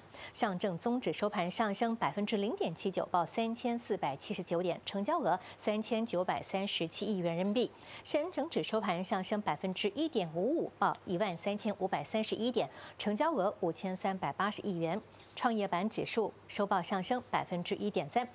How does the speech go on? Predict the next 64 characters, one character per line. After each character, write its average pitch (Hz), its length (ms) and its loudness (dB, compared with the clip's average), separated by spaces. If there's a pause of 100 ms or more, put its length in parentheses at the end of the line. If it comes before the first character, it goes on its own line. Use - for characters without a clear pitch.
(260)
北 185 160 2
上 226 180 2
资 233 140 0
金 254 180 2
净 349 180 0
流 196 140 4
入 214 200 2
四 - 200 -2
点 170 280 -2
八 190 160 2
四 - 120 -4
亿 196 120 -2
元 156 180 0
人 156 100 0
民 208 140 2
币。 247 160 2 (460)
隔 262 300 2
夜 359 260 2
美 220 240 2
股 196 180 2
上 196 300 0
扬， 175 300 2
公 254 360 2
中 269 240 0
概 254 160 2
股 151 160 -2
大 180 240 2
幅 165 160 -2
度 180 140 2
回 170 180 2
升， 220 220 0 (100)
带 220 160 2
动 190 140 0
了 180 100 2
港 202 240 0
股 170 220 -2
强 160 340 -4
劲 185 180 0
上 165 220 0
涨。 - 160 2 (320)
恒 214 180 2
生 277 220 0
指 190 140 0
数 196 220 2
高 247 200 4
开 247 220 0
三 285 240 0
百 196 180 2
九 147 220 -2
十 - 180 -2
七 370 300 2
点， 185 180 0 (140)
一 208 100 -2
开 208 220 0
盘 170 240 -2
就 170 220 2
涨 175 300 0
站 180 240 0
上 160 140 -4
了 170 80 -4
一 214 120 -2
百 151 200 -2
天 247 180 0
线， 254 160 4